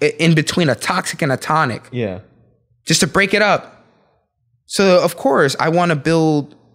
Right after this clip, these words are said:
Speaker 1: good habits in where I'm making sure I break down everything.
Speaker 2: Yeah.
Speaker 1: You know, I have all those toxic elements out. And then when I'm bringing food, it's all good food. That's good for my gut.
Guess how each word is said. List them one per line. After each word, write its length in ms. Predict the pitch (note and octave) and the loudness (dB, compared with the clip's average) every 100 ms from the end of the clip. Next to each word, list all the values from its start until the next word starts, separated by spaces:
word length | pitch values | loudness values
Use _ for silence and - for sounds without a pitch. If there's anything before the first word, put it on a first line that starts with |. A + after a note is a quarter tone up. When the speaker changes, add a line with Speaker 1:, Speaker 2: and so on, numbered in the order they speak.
| _ - B2 | _ -16 -4
Speaker 1:
good 200 | E3+ D#3+ | 0 0
habits 480 | E3 D#3 C#3+ C3+ - | 0 -2 -2 -4 -2
in 400 | D3 C#3+ C3+ B2+ - | 0 0 0 -2 -4
where 480 | C3 C3 B2+ B2 - | 0 4 4 2 0
I'm 160 | C#3+ B2 | -4 -2
making 300 | C3 C#3 C3 | -2 -2 -2
sure 240 | - D3+ | 0 0
I 40 | B2 | 0
break 200 | B2+ B2+ | -2 -2
down 180 | A#2 A2 | -2 0
everything. 480 | C3 - - - - - | -2 -4 -10 -14 -18 -16
Speaker 2:
Yeah. 220 | F#2 E2+ - _ _ _ _ | -14 -14 -20 _ _ _ _
Speaker 1:
You 140 | A#2 G#2+ | -6 -4
know, 140 | G#2+ A#2 | -4 -4
I 100 | B2+ | -6
have 120 | - | -2
all 220 | A#2 B2+ | 0 2
those 160 | A#2 - | 0 -6
toxic 560 | - - - B2 - - _ _ - | -6 -6 -6 -8 -8 -20 _ _ -6
elements 400 | B2+ C3+ A#2+ - | -2 -2 -4 -4
out. 280 | C#3+ A#2+ A#2 | -2 -2 -2
And 80 | A#2+ | -4
then 140 | A#2+ | -2
when 160 | C3 B2 | 0 -2
I'm 100 | A2 | 0
bringing 380 | C3 C#3 C#3+ | 0 0 -2
food, 280 | C#3+ D3 E3+ | -2 0 0
it's 120 | C#3 | 0
all 160 | B2 B2 | 0 0
good 160 | B2+ - | -2 -4
food. 340 | C#3+ C3+ - _ _ - | -2 -2 -6 _ _ -6
That's 180 | B2 | -6
good 180 | - - | -2 -2
for 120 | - C3+ | 0 -2
my 160 | A#2+ | -2
gut. 420 | - D3 B2 - | 0 0 0 -6